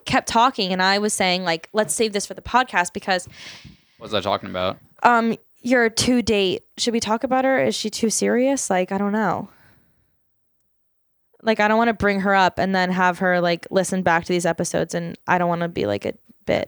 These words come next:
Speaker 2: I don't plan on bringing up the podcast to her anytime soon, but if
Speaker 1: Yeah,
Speaker 2: she
Speaker 1: but
Speaker 2: ever
Speaker 1: if she
Speaker 2: comes
Speaker 1: likes
Speaker 2: over
Speaker 1: you the way that she says she does, she might find it.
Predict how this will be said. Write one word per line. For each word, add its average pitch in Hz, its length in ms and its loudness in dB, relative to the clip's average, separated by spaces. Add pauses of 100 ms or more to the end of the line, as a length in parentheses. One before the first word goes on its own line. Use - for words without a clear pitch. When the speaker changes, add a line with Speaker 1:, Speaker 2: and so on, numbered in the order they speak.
Speaker 2:
I 151 100 6
don't 196 220 2
plan 143 320 0
on 107 140 0
bringing 104 500 0
up 95 240 0
the 107 120 -4
podcast 120 720 -2
to 143 100 -4
her 139 180 0
anytime 143 440 -2
soon, 156 300 -2
but 120 120 0
if 123 80 -4
Speaker 1:
Yeah, 269 160 6
Speaker 2:
she - 60 4
Speaker 1:
but 254 100 4
Speaker 2:
ever 277 60 6
Speaker 1:
if 254 60 0
she 339 200 4
Speaker 2:
comes 311 140 4
Speaker 1:
likes 220 340 4
Speaker 2:
over - 100 2
Speaker 1:
you 277 300 2
the 226 120 -2
way 208 240 2
that 208 260 -2
she 208 160 -4
says 190 340 0
she 233 100 -4
does, 220 420 2
she - 180 -10
might 277 240 -2
find 220 320 -2
it. - 160 -2